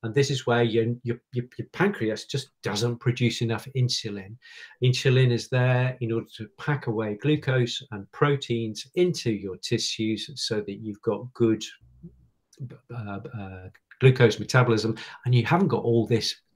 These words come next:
sticky glucose running around in your blood the whole time. But, uh, diabetes type two in humans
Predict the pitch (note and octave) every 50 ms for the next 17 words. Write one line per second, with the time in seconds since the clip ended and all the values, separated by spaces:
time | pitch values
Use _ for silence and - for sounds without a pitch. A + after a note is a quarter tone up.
0 | - - - A#2+ - - - - - - - - D#3+ - - - B2 A#2 A#2 A2+
1 | A2 G#2+ G#2 - - A#2 C3 E3 D#3+ E3 - G#2 F#2+ G#2 G2 G#2+ B2+ B2 B2 A#2
2 | A#2 A2+ A2+ G#2+ A2 A2 A2+ A2+ - A2+ G#2 G2+ - - F#2+ A2 G#2+ G#2+ G#2 -
3 | A#2+ A2+ G#2 F2+ - - - - - - - - - - - - - _ _ _
4 | _ - - - - B2 B2 - C#3+ C3+ C#3 B2 C3 B2+ - - A2+ G#2+ - -
5 | - - A2 G#2 - - - - E3+ D#3+ D3 B2+ A#2 - - G#2+ G#2 - - -
6 | G#3+ A3+ F#3+ A#2+ G2+ F#2 G2 G#2 - -